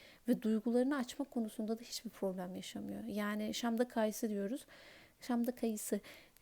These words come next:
diyoruz. Kaçırmayın. Yani müthiş. Çok güzel. Vallahi imrendim. Ve kupa şövalyesi. Harika. Yani kupa kralı ve kupa şövalyesi.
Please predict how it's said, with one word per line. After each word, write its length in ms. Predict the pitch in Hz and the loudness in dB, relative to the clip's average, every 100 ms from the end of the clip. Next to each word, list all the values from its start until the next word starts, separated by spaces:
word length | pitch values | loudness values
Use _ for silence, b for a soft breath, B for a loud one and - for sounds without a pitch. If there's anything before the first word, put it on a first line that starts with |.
| - | -2
diyoruz. 260 | 220 240 - | 2 2 0
Kaçırmayın. 760 | - 220 - 320 254 202 247 | -2 -2 0 2 2 0 -2
Yani 440 | 208 214 226 240 - - - - B B B B - | 0 0 2 0 -2 -10 -20 -20 B B B B -2
müthiş. 640 | 262 - 381 - - - - | -2 -4 -6 -6 -6 -10 -10
Çok 220 | - - | -8 -8
güzel. 300 | 262 240 233 - | -6 -2 -2 -2
Vallahi 340 | 220 233 233 233 | 0 2 2 0
imrendim. 420 | 226 226 226 208 B B B - | 0 -2 -2 -4 B B B -4
Ve 40 | |
kupa 240 | - - 285 | 0 2 2
şövalyesi. 760 | 240 196 196 220 214 - 214 - - | 4 0 0 -2 -4 -6 -8 -10 -2
Harika. 500 | 247 240 233 - 190 - - | 2 4 2 -2 -8 -6 -2
Yani 340 | 220 233 220 | 2 2 2
kupa 280 | 208 254 254 | -2 0 0
kralı 280 | - 190 226 | 0 0 0
ve 60 | |
kupa 240 | - - 220 | -2 -2 -6
şövalyesi. 800 | - 226 254 262 240 - 294 | -4 -8 -8 -8 -8 -2 -2